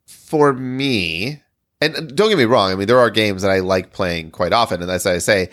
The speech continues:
it's kind of a, <sighs> I, I was try-, I'm trying to figure out why I'm drawn to some games that I wanna play over and over and over.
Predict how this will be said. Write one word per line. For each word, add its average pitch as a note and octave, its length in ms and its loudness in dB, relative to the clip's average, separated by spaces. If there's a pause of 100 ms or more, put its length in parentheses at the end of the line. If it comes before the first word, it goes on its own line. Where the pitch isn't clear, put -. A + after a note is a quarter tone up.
(240)
it's G2+ 180 -2
kind B2+ 320 0
of A2+ 120 2
a, F#2+ 440 2 (720)
<sighs> - 0 - (480)
I, C#3+ 180 0
I D3+ 40 2
was D3+ 100 2
try-, - 160 -6
I'm D3 100 -2
trying G3 300 -2
to F#3+ 60 2
figure D3 260 2
out G#2+ 120 0
why A2+ 480 2
I'm G2+ 180 -2
drawn G2 380 0
to G2+ 100 -8
some F#2 240 -4
games F#2 240 -6
that F2+ 80 -4
I F2+ 60 -2
wanna F2+ 260 -4
play F2+ 180 -4
over F2 240 -6
and D#2+ 100 -10
over D#2 200 -12
and C#2+ 140 -16
over. - 240 -16